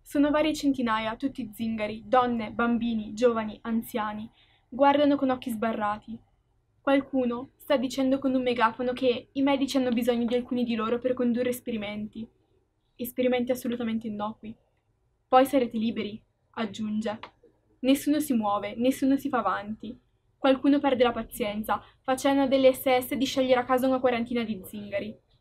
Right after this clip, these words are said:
Anche qualche bambino. I più urlano e piangono, quando li avveno verso la camera per gli esperimenti con il gas fosgene.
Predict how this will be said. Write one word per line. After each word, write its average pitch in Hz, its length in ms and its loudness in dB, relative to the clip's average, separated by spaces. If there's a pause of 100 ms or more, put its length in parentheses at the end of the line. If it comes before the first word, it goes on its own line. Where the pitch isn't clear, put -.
(420)
Anche 247 260 -2
qualche 226 240 -4
bambino. 214 560 -8 (840)
I 269 140 2
più 294 180 4
urlano 262 360 4
e 262 40 0
piangono, 214 600 -2 (340)
quando 262 280 4
li 262 100 8
avveno 262 260 4
verso 262 280 2
la 254 80 4
camera 254 320 2
per 254 120 2
gli 240 80 -2
esperimenti 233 600 -2
con 247 100 -2
il 233 100 0
gas 233 220 -2
fosgene. 220 640 -8